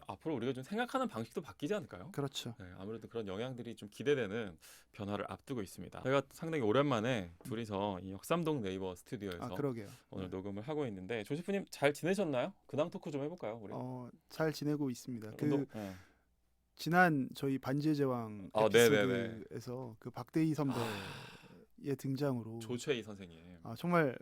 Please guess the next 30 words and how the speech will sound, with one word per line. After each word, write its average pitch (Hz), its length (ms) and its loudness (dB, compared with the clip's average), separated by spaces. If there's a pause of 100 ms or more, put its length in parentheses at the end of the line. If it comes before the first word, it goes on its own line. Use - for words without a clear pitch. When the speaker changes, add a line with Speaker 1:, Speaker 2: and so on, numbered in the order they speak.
(160)
Speaker 2:
많은 170 360 4
분들이 151 600 4
되게 131 180 2
Speaker 1:
어, 165 280 10
네. 104 80 2
Speaker 2:
깜짝 226 300 8
놀라신 143 360 4
것 131 120 -2
같고. 117 340 -6
Speaker 1:
맞아요. 117 340 2
아니, - 100 -2
그리고 170 220 2
사실은 202 480 0 (840)
어쩌면 202 420 0 (120)
가장 196 360 -2
많이 147 160 4
놀란 135 240 2
사람은 165 220 2
저일 165 320 8
수도 196 200 2
있을 143 140 2
것 - 120 -2
같아요. 120 420 6
Speaker 2:
<laughs> - 320 2
Speaker 1:
"와, 135 140 6
어쩌면 180 300 10
이렇게 131 420 2
재밌게 120 320 -4
잘 98 300 -4
하시지?" 160 360 -12